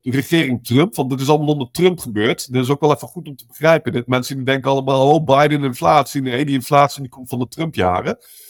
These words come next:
En in maart tweeduizend twintig besloten de Fed en de regering Trump dat er iets moest gebeuren. En toen, eh, besloten ze dat de bank een mega bail-out ging krijgen van vierduizend miljard dollar.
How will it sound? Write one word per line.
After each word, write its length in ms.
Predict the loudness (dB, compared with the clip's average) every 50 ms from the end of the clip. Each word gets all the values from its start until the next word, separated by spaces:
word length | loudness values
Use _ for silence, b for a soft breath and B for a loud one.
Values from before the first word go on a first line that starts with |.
| B B B B B
En 180 | B -2 0 2
in 220 | 2 0 -2 -2
maart 420 | 0 2 2 2 2 0 -2 -10 -4
tweeduizend 580 | -2 0 2 4 4 4 4 2 0 -6 -10
twintig 340 | -6 -4 -4 -4 -4 -8 -10
besloten 440 | -10 -10 -2 0 0 0 0 -2 -6
de 60 | -8
Fed 300 | -4 0 0 2 2 2
en 100 | 0 0
de 80 | 0 -4
regering 520 | -4 -8 -12 -12 -10 -8 -8 -8 -10 _
Trump 320 | 0 2 2 2 2 0
dat 180 | _ -2 -2 0
er 60 | -2
iets 140 | -6 -6 -4
moest 200 | -8 -6 -8 -8
gebeuren. 600 | -12 -8 -4 -2 0 0 2 2 0 -2 -2 -4 _ _ b b b b b b b b b
En 140 | _ -4 -2
toen, 200 | -2 -2 -4 -4
eh, 280 | -4 -2 -2 -2 -2 -2
besloten 460 | -6 -6 0 2 2 2 2 -2 -8
ze 60 | -4
dat 180 | -4 -4 -4 -4
de 60 | -10
bank 400 | 0 4 4 4 4 2 -6 -14 -12
een 280 | -12 -12 -10 -12 -14 _
mega 600 | 0 2 4 4 2 2 2 4 4 4 4 2
bail-out 500 | 0 2 2 2 4 4 2 2 2 -2
ging 180 | -10 -14 -14
krijgen 440 | -4 2 4 4 4 4 0 -4 -4
van 180 | -2 -4 -4 -4
vierduizend 760 | -8 -8 -4 -2 -2 0 4 4 4 4 4 0 -2 -4 -2
miljard 380 | -2 0 2 4 2 2 2
dollar. 460 | 2 0 2 4 4 4 2 0 -4